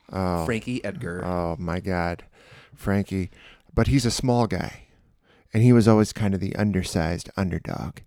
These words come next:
Speaker 2: Uh-huh.
Speaker 1: And he'd get fucking clipped with a hard shot. But he had a wrestling background, I think. And, and a lot of people do this. You drop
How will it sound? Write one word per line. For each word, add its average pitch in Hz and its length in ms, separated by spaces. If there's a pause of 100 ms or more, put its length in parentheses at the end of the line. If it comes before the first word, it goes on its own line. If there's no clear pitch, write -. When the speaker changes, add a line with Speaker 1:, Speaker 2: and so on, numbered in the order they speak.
Speaker 2:
Uh-huh. 110 540
Speaker 1:
And 104 160
he'd 117 220
get 120 160
fucking 104 380
clipped - 360
with 101 140
a 92 80
hard 98 260
shot. 85 460 (680)
But 107 140
he 117 120
had 117 120
a 107 100
wrestling 107 380
background, 92 440
I 92 60
think. 95 340 (500)
And, 98 300 (480)
and 117 100
a 113 40
lot 110 140
of 113 80
people 117 180
do 120 160
this. 95 320 (480)
You 95 160
drop 107 520